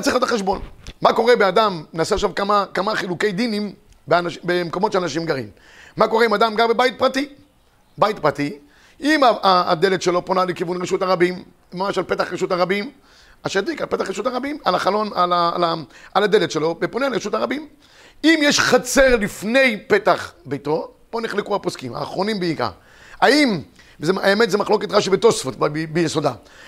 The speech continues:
האם ידליק על פתח החצר מבחוץ, איפה שרבים עוברים שמה, יש לו שמה חומה, ואנשים עוברים במדרכה,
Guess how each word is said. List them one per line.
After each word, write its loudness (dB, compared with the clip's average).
האם 2
ידליק 0
על 4
פתח 4
החצר 2
מבחוץ, -2
איפה 0
שרבים 2
עוברים 0
שמה, 4
יש 0
לו 4
שמה 2
חומה, 2
ואנשים 2
עוברים 2
במדרכה, 2